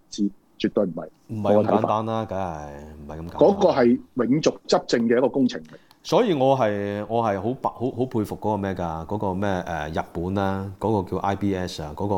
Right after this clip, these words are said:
Speaker 2: 誒，網上最大嘅，誒，呢一個，誒，證券交易所啊，即係佢就咁同你講㗎嘛。喂，你喺香港冇自由就唔會有金融中心㗎咯喎，就咁簡單喎。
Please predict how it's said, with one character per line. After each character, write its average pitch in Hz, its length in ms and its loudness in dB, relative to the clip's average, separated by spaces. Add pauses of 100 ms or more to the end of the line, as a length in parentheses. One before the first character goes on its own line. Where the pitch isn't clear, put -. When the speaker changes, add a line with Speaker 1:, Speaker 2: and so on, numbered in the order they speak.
(140)
Speaker 2:
誒， 73 540 -4 (340)
網 104 120 0
上 85 280 -2
最 90 240 0
大 80 220 -2
嘅， 80 100 -6
誒， 82 920 -4
呢 107 140 2
一 104 40 -2
個， 101 120 -2
誒， 82 360 -4 (600)
證 95 180 -2
券 92 140 -2
交 95 180 2
易 - 60 -6
所 80 340 -8
啊， 76 100 -10 (140)
即 - 80 2
係 123 80 4
佢 104 100 2
就 92 200 -2
咁 117 140 -4
同 82 140 -8
你 85 40 -8
講 80 260 -6
㗎 92 40 -4
嘛。 78 260 -6 (540)
喂， 110 120 4 (680)
你 104 100 0
喺 127 120 4
香 151 160 0
港 113 280 0 (140)
冇 101 180 2
自 104 180 -4
由 78 180 -2
就 107 120 -2
唔 90 280 -6
會 95 80 2
有 98 80 2
金 117 140 0
融 80 80 -4
中 98 180 -4
心 95 120 -2
㗎 90 160 -4
咯 76 120 -8
喎， 76 140 -10 (260)
就 90 100 -2
咁 101 60 -2
簡 90 220 -4
單 95 120 0 (160)
喎。 80 40 -10